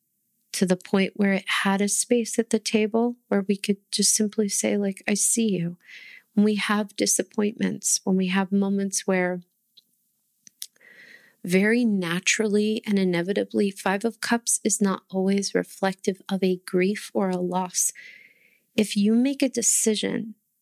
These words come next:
I've, I've used this example before, but if you make a big decision with your business, with a friendship, with a trip, and your mind pops up and is like, "You made a huge fucking mistake.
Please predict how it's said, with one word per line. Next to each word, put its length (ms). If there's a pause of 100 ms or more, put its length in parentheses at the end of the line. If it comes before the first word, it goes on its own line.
(280)
I've, 200
I've 160
used 320
this 140
example 400
before, 360
but 140
if 160
you 80
make 240
a 60
big 220
decision 520
with 220
your 100
business, 800 (400)
with 120
a 60
friendship, 800 (120)
with 240 (100)
a 60
trip, 540 (300)
and 460 (1160)
your 300
mind 480
pops 420
up 200
and 100
is 220
like, 340
"You 80
made 340
a 40
huge 500
fucking 400
mistake. 680